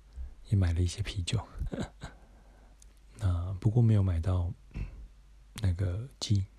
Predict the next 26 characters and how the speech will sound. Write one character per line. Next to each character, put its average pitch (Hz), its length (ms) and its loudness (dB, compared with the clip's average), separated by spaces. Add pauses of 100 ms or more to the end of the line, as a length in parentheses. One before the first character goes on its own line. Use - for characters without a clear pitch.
(120)
<laughs> - 220 4
对， - 260 6 (460)
没 107 80 4
有 98 60 8
买 90 160 4
到 95 120 4
猪 92 200 2
脚 90 180 0
本 85 240 -2
身。 90 240 0 (2250)
但 90 640 0 (560)
简 90 160 2
单 95 160 4
的 98 120 2
蔬 98 240 -2
菜 92 320 2
啊， 87 340 -4 (760)
我 - 60 -18
们 92 120 2
就 95 80 2
先 98 180 2
买 87 200 0
一 87 40 0
买， 92 240 -2
然 90 180 0
后 90 300 -2